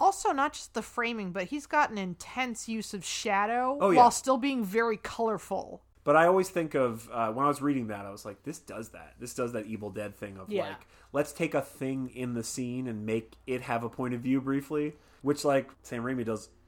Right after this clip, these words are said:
Speaker 2: a, a lot.
Speaker 1: Yeah.
Speaker 3: Yeah.
Speaker 2: Of, like, "Hey, this inanimate object, well, let's shoot from its point of view." <laughs> It's fun. Is there anything else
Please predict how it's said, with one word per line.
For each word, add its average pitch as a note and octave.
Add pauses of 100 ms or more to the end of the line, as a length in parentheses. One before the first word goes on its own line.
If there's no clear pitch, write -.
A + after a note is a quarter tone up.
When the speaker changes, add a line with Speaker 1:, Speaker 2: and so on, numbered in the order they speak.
(300)
Speaker 2:
a, A2 (120)
a G#2
lot. G2 (220)
Speaker 1:
Yeah. F#3+
Speaker 3:
Yeah. D3 (160)
Speaker 2:
Of, A2+
like, A2+
"Hey, A3
this D#3
inanimate E3
object, F#3+
well, A3+
let's A3+
shoot A3
from F3+
its F#3+
point A2
of A2+
view." A2+
<laughs> - (420)
It's -
fun. G2 (220)
Is F3+
there F3+
anything D3 (120)
else -